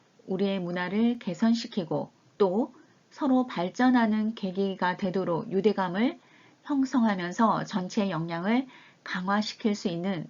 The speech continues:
방법입니다. 소통 리더십은 구성원들과의 원활한 소통을 통해 서로에 대해 알아가고 이해하면서 신뢰를 쌓아감으로써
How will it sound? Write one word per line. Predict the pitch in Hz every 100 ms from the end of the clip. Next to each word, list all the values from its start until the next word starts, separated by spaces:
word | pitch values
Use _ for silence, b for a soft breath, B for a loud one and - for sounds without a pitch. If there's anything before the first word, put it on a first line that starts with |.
| _
방법입니다. | - 175 180 180 170 156 147 139 - _ _ _ _ _ _ _ _ _ _ -
소통 | 226 220 208
리더십은 | 190 196 202 180 180 226 349 b b b b b b b b
구성원들과의 | 208 208 220 202 190 196 185 185 202
원활한 | 175 165 190 240 254 247 240
소통을 | 247 233 196 202
통해 | - 247 170 - -
서로에 | - 196 190 190
대해 | 185 175
알아가고 | 165 170 190 185 165 196 214 - -
이해하면서 | 185 190 226 202 190 196 170 202 254 B B B B -
신뢰를 | - 233 240 247 247 240
쌓아감으로써 | - 240 240 233 202 190 180 175 233 175 -